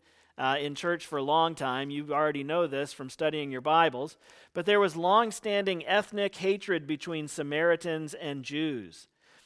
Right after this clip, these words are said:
And within the Samaritan community, they might not have felt the same shiver of excitement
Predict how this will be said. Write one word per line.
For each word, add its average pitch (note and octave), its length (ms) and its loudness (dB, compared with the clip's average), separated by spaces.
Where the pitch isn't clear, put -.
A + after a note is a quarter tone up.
And F#3+ 140 0
within G3 280 4
the B3 100 4
Samaritan F#3 640 4
community, E3+ 640 -2
they E3+ 180 0
might F3+ 280 2
not G#3 220 4
have F3 140 6
felt F#3 260 4
the E3 100 0
same E3+ 440 -2
shiver F#3+ 440 0
of F3 140 6
excitement D#3+ 720 2